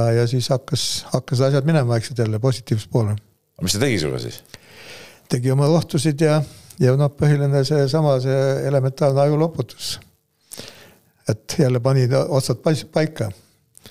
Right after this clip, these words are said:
Speaker 1: Ja nüüd massaažid ja asjad ja see, sest noh, ma ise, ise kui Moskvast tagasi jõudsin, siis ju ma nagu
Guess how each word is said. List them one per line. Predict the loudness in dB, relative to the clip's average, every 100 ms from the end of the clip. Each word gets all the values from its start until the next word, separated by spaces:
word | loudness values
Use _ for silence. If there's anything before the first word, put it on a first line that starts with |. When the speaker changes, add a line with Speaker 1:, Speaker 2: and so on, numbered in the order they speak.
| -20 -20
Speaker 1:
Ja | 0 2
nüüd | 2
massaažid | 0 2 0 0 2
ja | 2
asjad | 2 0
ja | 0 0
see, | 0 0 0 -4 -8 -14 _ _ _ _ _ -20 -20 -20 -10
sest | -4 -2 0
noh, | -2 -2 -12 -20 0
ma | 2 4 2 -2
ise, | 0 0 2 2 0 -10 _ _ _ _ _ _
ise | 0 2 4
kui | 2
Moskvast | 0 0 -4
tagasi | 0 2 2 2
jõudsin, | -2 -2 -4
siis | -2 -2 0
ju | 0 2 0 -2 -4 -10 -14 _ _ -20 -16 -6
ma | -2
nagu | -2 0